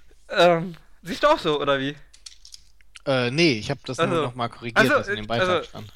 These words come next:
Speaker 1: ich dachte, du willst nicht dem, du willst jetzt den hundertvierzehnten Like da irgendwie.
Speaker 2: Nee, nee, nee,
Speaker 1: Äh.
Speaker 2: nee, nee, nee, geht ja auch gar nicht, ich hab ja keinen Facebook-Account.
Speaker 1: Ja, aber ansonsten, <laughs> äh, Heinz Öger fasste. Jedenfalls
Speaker 2: Nein.
Speaker 1: Nein, er hat ja auch gesagt, er redet nicht mehr mit Leuten irgendwie, die, äh,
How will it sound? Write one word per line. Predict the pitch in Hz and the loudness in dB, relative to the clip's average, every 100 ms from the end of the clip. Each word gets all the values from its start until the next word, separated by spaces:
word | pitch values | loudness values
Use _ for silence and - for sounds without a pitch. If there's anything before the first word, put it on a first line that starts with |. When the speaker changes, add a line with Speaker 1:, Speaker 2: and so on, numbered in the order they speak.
| - | -10
Speaker 1:
ich | 170 | -4
dachte, | 190 190 170 156 | -4 -2 -4 -4
du | - 151 151 | -6 -10 -8
willst | 160 | -8
nicht | 175 160 | -8 -8
dem, | 139 135 - | -8 -10 -12
du | 143 - - | -14 -14 -14
willst | 160 156 156 | -6 -4 -4
jetzt | 143 147 | -8 -10
den | 139 | -10
hundertvierzehnten | 151 156 135 170 160 151 127 | -8 -8 -8 -12 -12 -14 -6
Like | 131 131 | -4 -4
da | - 117 | -8 -12
irgendwie. | 123 123 | -12 -2
Speaker 2:
Nee, | 151 170 170 | 2 2 4
nee, | 160 | 4
nee, | 151 151 139 | 4 2 2
Speaker 1:
Äh. | 131 | 0
Speaker 2:
nee, | 127 127 | -4 -4
nee, | 120 | -6
nee, | 117 | -8
geht | 113 127 | -6 -4
ja | 127 | -4
auch | 107 - | -4 -8
gar | 104 | -12
nicht, | 107 | -12
ich | 120 | -14
hab | |
ja | 110 | -14
keinen | - 107 | -12 -12
Facebook-Account. | 110 113 - 110 110 113 214 | -12 -14 -14 -20 -16 0 2
Speaker 1:
Ja, | |
aber | 240 202 | 2 0
ansonsten, | 202 220 285 - 220 196 | 0 0 -2 -10 -12 -6
<laughs> | 208 - - - - - - - - | -4 -4 -6 -10 -20 -20 -20 -20 -8
äh, | 170 170 | -2 0
Heinz | 165 202 202 | -2 -8 -6
Öger | 220 156 123 | -2 -2 -2
fasste. | 139 - 131 - - - - - | -8 -10 -14 -8 -4 -2 -4 -4
Jedenfalls | 175 214 262 254 226 220 208 - - - - - - | 2 2 2 0 4 4 2 -6 -20 -20 -20 -20 -8
Speaker 2:
Nein. | 131 120 120 123 - - | -4 -2 -4 -10 -16 -2
Speaker 1:
Nein, | 160 202 | 0 2
er | 220 | 2
hat | 220 | 2
ja | 214 | -2
auch | |
gesagt, | 226 214 196 | -2 -2 -2
er | 190 | -2
redet | 190 220 190 | -2 -2 -4
nicht | 208 | -8
mehr | 214 | -10
mit | 196 170 | -10 -4
Leuten | 170 208 220 233 | -2 -2 -6 -14
irgendwie, | 226 226 226 226 - | -12 -10 -10 -10 -12
die, | 208 196 196 | -10 -8 -10
äh, | - 175 175 | -10 -8 -8